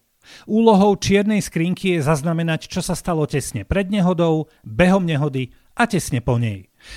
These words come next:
Bude vymakane schovaná v aute a nebude sa dať vypnúť, ak by ste náhodou chceli. Ak sa bojíte o únik dát zo skrinky z vášho auta,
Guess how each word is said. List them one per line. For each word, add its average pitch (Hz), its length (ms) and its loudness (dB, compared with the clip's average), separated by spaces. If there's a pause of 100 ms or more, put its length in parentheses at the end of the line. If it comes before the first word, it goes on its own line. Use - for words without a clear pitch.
(120)
Bude 196 320 0
vymakane 196 560 -2
schovaná 180 480 0
v - 80 -12
aute 147 480 0
a 165 240 -4
nebude 120 400 -2
sa 120 160 -6
dať 110 160 -6
vypnúť, 139 480 -4 (320)
ak 113 240 -10
by 120 80 -2
ste 120 240 -4
náhodou 110 480 -4
chceli. 151 400 -6 (400)
Ak 220 160 -4
sa 233 160 0
bojíte 226 400 2
o 190 160 2
únik 175 320 -2
dát 180 240 2
zo 156 160 0
skrinky 160 400 -4
z 147 160 -2
vášho 147 320 -2
auta, 151 480 -2